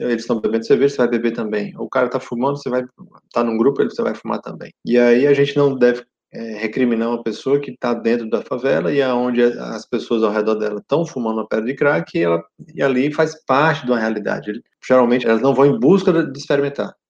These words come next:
A droga chega até elas e elas, em um momento social, em um momento de não reflexão, as pessoas não refletem, experimentam, e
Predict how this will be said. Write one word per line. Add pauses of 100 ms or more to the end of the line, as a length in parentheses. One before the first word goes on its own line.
(220)
A
droga
chega
até
elas (480)
e
elas,
em
um
momento
social,
em
um
momento
de (320)
não
reflexão,
as
pessoas
não
refletem, (100)
experimentam, (140)
e